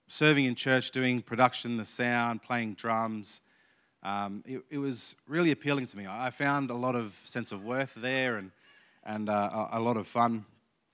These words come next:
Um, and as you do, as you're a teenager, you sort of transition out of hi-, out of high school and out of college and, and transition into youth leadership.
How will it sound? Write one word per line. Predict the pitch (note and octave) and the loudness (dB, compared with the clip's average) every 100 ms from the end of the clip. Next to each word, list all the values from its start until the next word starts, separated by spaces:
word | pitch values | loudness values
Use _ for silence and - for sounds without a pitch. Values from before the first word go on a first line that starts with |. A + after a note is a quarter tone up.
| _ _ _ _ _ _ - | _ _ _ _ _ _ -10
Um, | A2 G2 G2 F2+ _ _ _ _ _ - | -4 -4 -6 -10 _ _ _ _ _ 2
and | C#3+ | 6
as | D3+ | 6
you | C3+ | 4
do, | A#2+ C#3 C#3+ | 4 6 6
as | C3+ | 4
you're | C3 B2 | 0 -4
a | |
teenager, | - B2+ B2+ B2+ A#2 | -2 0 2 2 0
you | A2 | -4
sort | A2 B2+ A#2+ | -4 -2 -2
of | G#2+ - - _ _ _ _ _ _ _ | -2 -6 -16 _ _ _ _ _ _ _
transition | - C#3+ C3+ D3 C#3+ B2+ | -2 2 4 2 2 6
out | C3+ D3 | 8 8
of | A#2 | 6
hi-, | G#2 - | -2 -4
out | C3 D3+ C#3+ | 6 8 10
of | |
high | A#2 C3+ | 10 8
school | B2+ - B2+ | 8 0 -2
and | A#2 | 2
out | B2 A#2 | 4 4
of | - | 2
college | B2+ A#2+ A2+ G#2+ | 0 0 -2 -4
and, | G#2+ G#2 - | -6 -6 -8
and | G#2+ G#2+ G#2 G#2 - - _ _ _ _ _ - | -10 -8 -6 -8 -10 -20 _ _ _ _ _ -6
transition | A#2+ A#2+ C#3 B2+ C3+ | -4 0 0 0 2
into | C#3+ C#3+ A#2+ G#2+ G#2+ | 2 2 -2 -4 -6
youth | A#2 B2+ A#2+ A2 | -2 0 0 -2
leadership. | B2+ C#3 A#2+ F#2+ | -2 -2 -2 -10